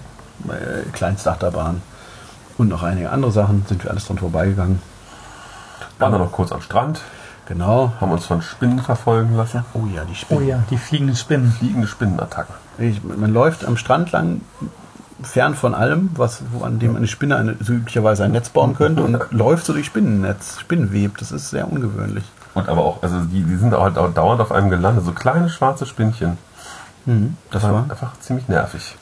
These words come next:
Speaker 1: interessant. Dann haben wir noch ein
Speaker 2: Und
Speaker 1: bisschen
Speaker 2: alle Menschen waren auch am Rumfuchteln die ganze Zeit da. Das war nicht nur
Speaker 3: Ja.
Speaker 2: unser Problem, sondern wirklich von allen.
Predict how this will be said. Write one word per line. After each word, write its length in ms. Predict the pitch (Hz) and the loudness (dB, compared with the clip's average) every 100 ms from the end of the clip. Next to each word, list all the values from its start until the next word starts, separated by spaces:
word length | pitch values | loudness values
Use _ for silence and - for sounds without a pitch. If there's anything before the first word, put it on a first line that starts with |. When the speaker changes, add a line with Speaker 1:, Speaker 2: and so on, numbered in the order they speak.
| - - | -14 -6
Speaker 1:
interessant. 420 | 120 139 117 95 | -6 -2 0 2
Dann 80 | 90 | 2
haben 100 | 98 | 2
wir 80 | 104 | 4
noch 100 | 104 | 4
ein 20 | |
Speaker 2:
Und 40 | 98 | 2
Speaker 1:
bisschen 180 | 101 147 | 0 2
Speaker 2:
alle 160 | 208 | 2
Menschen 460 | 180 165 196 - 110 | 4 2 0 0 2
waren 140 | 110 | 2
auch 100 | 107 | 2
am 100 | 98 | 0
Rumfuchteln 640 | 101 120 - - - 82 82 | 0 -2 -2 -8 -4 -2 0
die 80 | |
ganze 260 | 80 82 85 | 0 -2 -4
Zeit 280 | - 95 85 | -4 -4 -2
da. 160 | 85 92 | -4 -4
Das 200 | - - | -10 -4
war 80 | 85 | -2
nicht 180 | 95 117 | 0 2
nur 100 | 139 | 0
Speaker 3:
Ja. 60 | 156 - | 0 0
Speaker 2:
unser 300 | 107 90 76 82 - | 0 2 0 -4 -8
Problem, 400 | - 82 85 87 | -2 0 2 2
sondern 220 | 82 87 | 2 2
wirklich 260 | 92 92 104 | 2 -2 -2
von 140 | 101 | -4
allen. 380 | 92 87 90 98 | -4 -4 -4 -6